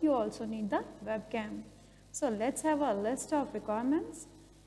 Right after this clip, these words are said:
It need a internet connection, then it needs speakers and microphone or headphone,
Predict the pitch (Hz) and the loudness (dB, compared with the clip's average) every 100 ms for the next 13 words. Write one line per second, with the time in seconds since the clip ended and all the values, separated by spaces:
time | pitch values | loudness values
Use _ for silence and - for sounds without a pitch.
0 | - - 370 339 330 320 285 - 311 349 | -10 -6 0 4 6 6 4 2 2 4
1 | 359 320 - 240 254 339 - 226 320 - | 6 6 4 0 2 2 0 0 0 -2
2 | - - - - - 381 392 359 330 320 | -14 -20 -20 -20 -6 -2 -2 2 6 8
3 | 294 - - - 339 339 269 269 - - | 6 0 -6 2 2 4 4 4 0 -6
4 | - - 302 277 285 285 247 226 220 226 | -12 0 6 6 6 2 2 0 -4 -2
5 | 285 - - 233 208 285 320 - 214 240 | -2 -2 -4 -2 2 2 2 -2 -2 -2